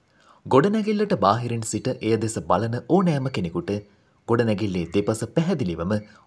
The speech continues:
මහනුවර දළදා මාලිගාවේ පත්තිරිප්පුවේ හැඩය ගෙන ඇති අන්දම මනා ලෙස දෘශ්‍යමාන වෙයි. පහත මහලේ හතරැස් කුළුණු සහිත දිගු වරණ්ඩාවක් දක්නට ලැබේ. ප්‍රධාන දොරටුවෙන් ගොඩනැගිල්ල තුළට ඇතුළු වූ පසු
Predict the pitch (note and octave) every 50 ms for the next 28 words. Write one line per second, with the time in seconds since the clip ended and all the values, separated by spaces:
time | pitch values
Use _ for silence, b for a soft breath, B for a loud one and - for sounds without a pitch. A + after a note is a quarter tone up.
0 | B F#2 F#2+ G#2 - - F3+ E3+ F3 F3 F3 E3+ E3 E3+ - G2 G#2+ A2+ A#2 A2+
1 | A2+ A2+ G#2+ G#2+ G#2 G2 - G#2+ G#2 G2 G#2+ G#2 - - D3 F#3 F#3 - - F3+
2 | D#3+ E3 - - C3 C3 C3 A#2+ A#2 A2+ A2+ A#2 A#2 A2+ - G3+ G3 G3+ - -
3 | D3+ - - - A2+ G2+ F#2 E2+ - - G#2+ G#2+ G#2 B B B B B B B
4 | _ - F2+ F#2 G#2+ B2 B2+ B2 A#2+ A2+ A#2 A2+ - C#3+ C3+ E3 G#3 F3 - -
5 | B2+ G2+ F2+ E2+ D#2+ E2 - - - - - - _ _ _ _ _ _ _ _
6 | _ _ _ _ _ _ - C#3 C3 - G3+ A3 - C#4 B3+ G#3 E3 C#3+ D3 D#3
7 | D3 D3 D#3 F3 E3 B2+ B2 - - C#3+ D3 C#3+ - - - - D3 D#3 F#3 F#3
8 | F3 - D3+ B2 G#2 F#2+ - G2 G#2+ G#2 B B B B G#2+ B2+ D3 - D3+ -
9 | F2 F#2 A#2 C3 C3 B2 C3 B2+ B2+ D3+ F3 E3+ F3 F3+ G3+ G3 G3 D#3 A#2+ G2+
10 | F#2+ F2+ E2 D2 - C2+ - - _ _ _ b b b b b b b b b
11 | - D3+ D#3 F#3+ G#3 G#3+ A3 F#3+ D3 C#3 C3+ C3 C3 C3+ C#3+ D#3 E3+ D#3 A2 G#2
12 | A#2 B2 B2 A2+ B2 A#2 A#2 A2+ - G2 G2 G#2 G2+ B2+ - - D3 - - F3+
13 | D#3+ C#3+ B2+ - F2 E2 E2 - G2